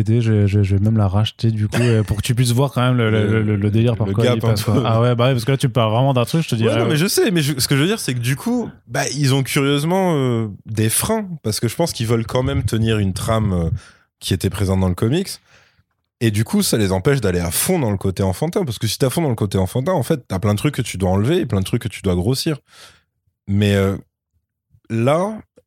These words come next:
Speaker 2: c'est, ouais, c'est un peu entre deux, même si, comme je te dis, moi, je pense que c'est un, et je dis ça, tu vois, à dessein, mais c'est, c'est un produit, c'est un produit pensé pour, euh, une certaine frange du public, et pour cette frange du public, je pense que c'est efficace.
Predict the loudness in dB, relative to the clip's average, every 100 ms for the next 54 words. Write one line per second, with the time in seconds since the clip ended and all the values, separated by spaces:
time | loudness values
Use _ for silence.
0 | -8 -4 -4 -2 -2 0 -2 -2 -4 -2
1 | -2 -2 -2 0 -2 -4 -16 -20 -20 _
2 | _ 0 2 4 2 0 -2 0 -2 -2
3 | -2 0 -2 -4 -4 -2 0 2 2 0
4 | 0 -2 -4 -8 -14 _ _ _ _ _
5 | _ _ _ _ _ _ -2 0 0 -2
6 | 0 2 0 0 0 0 0 -2 0 0
7 | -2 -4 -6 -4 -4 -4 -4 -4 -2 0
8 | -2 -4 _ _ _ -12 -6 -6 -6 -4
9 | -2 -2 -2 0 -2 -4 _ _ -20 _
10 | _ _ -2 -2 0 -2 -2 -2 -2 -2
11 | -4 -4 -6 -4 -6 -4 -6 -6 -6 -4
12 | -4 -6 -4 -4 -4 -6 -6 -8 -6 -4
13 | -4 -4 -6 -4 -6 -6 -4 -6 -6